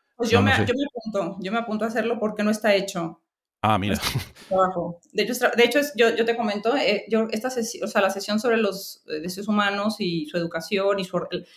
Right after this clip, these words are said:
Speaker 1: yo, yo le estoy llamando una ética de ordenación de los deseos, ¿no? No una ética del deber, no una ética pragmática, no una ética racionalista, sino una ética que va, eh, a la persona completa con todo tipo de deseos racional, o sea, no una pugna entre deseos sensibles y deseos racionales, sino que toda la capacidad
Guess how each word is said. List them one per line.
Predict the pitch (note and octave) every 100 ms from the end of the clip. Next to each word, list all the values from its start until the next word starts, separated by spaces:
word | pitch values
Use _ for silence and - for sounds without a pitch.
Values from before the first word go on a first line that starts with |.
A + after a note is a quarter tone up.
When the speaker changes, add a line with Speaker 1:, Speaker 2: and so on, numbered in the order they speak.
| _ -
Speaker 1:
yo, | A3
yo | G3+
le | B3+
estoy | C4+
llamando | C4 B3 B3
una | A#3
ética | A3+ A#3 A#3+
de | G#3+
ordenación | F#3 F#3 F#3 - G#3 G3+
de | F#3
los | E3+
deseos, | E3+ E3 D#3
¿no? | D#3+ G#3 F4
No | G3+
una | G3
ética | F#3+ G3 F3+
del | D#3+
deber, | E3 G3+ A3 G#3+ G#3+ - _ _
no | F#3+ F#3+
una | G3 F#3+
ética | F#3+ F3+ E3+
pragmática, | E3+ G3+ A3 G#3+ G#3 G3 G3 F3+
no | F#3 F#3
una | F#3 F#3+
ética | F#3+ F3+ G3
racionalista, | F3+ F3 E3+ F#3+ B3 C4
sino | C4+ G3+
una | G3+ A3
ética | A3 G#3+ A#3 A3+
que | F#3
va, | F#3+ A#3+ - _ _ _
eh, | - F3+ F3 E3+ D#3+ -
a | F#3
la | F#3
persona | F#3 E3+ G3 A3
completa | G3+ F#3+ G#3+ G#3 B3+
con | G#3 G3+
todo | A3 A3
tipo | B3 B3 G#3
de | E3+
deseos | E3 E3 D#3
racional, | E3+ F3+ F#3+ A3 G#3+
o |
sea, | G#3+ F#3+
no | G#3+
una | A#3+ A#3+ -
pugna | D4 A#3+
entre | A#3 G#3 F#3+
deseos | F#3+ G#3+ G3
sensibles | G3 G#3 A#3+ A3 A3+
y |
deseos | F3+ F3+ F3+
racionales, | F#3+ F3 D#3+ D#3+
sino | F3+ E3
que | E3
toda | - - A#3 A#3
la | A3+
capacidad | G3 - F3 F#3+ F3+ E3+